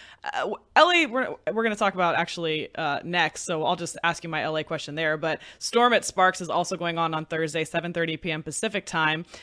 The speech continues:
What's going on with the Sparks? Because they're one of my favorite teams to fade. They fall apart in the fourth quarters, and all of a sudden they're covering spread. So what do you think's going on here?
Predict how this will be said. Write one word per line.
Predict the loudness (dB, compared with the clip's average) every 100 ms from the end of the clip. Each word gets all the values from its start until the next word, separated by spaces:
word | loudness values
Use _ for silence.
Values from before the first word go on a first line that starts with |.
| -20 -20 _
What's | 8 8 8
going | 6
on | 6
with | 4
the | -2
Sparks? | 2 4 2 -6 -10 -8 -2
Because | 2 4
they're | 8 6
one | 6
of |
my | 4
favorite | 2 0 2
teams | 0 0
to | -2
fade. | 6 6 8
They | 4
fall | 6 6 6
apart | 6 6 4
in | 2
the |
fourth | -2 0 0
quarters, | -2 0 0 0
and | 4
all | 6
of | 6
a |
sudden | 6 6 6 6
they're | 4
covering | 4 4 4 0
spread. | 0 2 2 0
So | 0
what | 0 2 2
do |
you | 2
think's | 0 -2
going | -2 0
on | -2
here? | -4 -10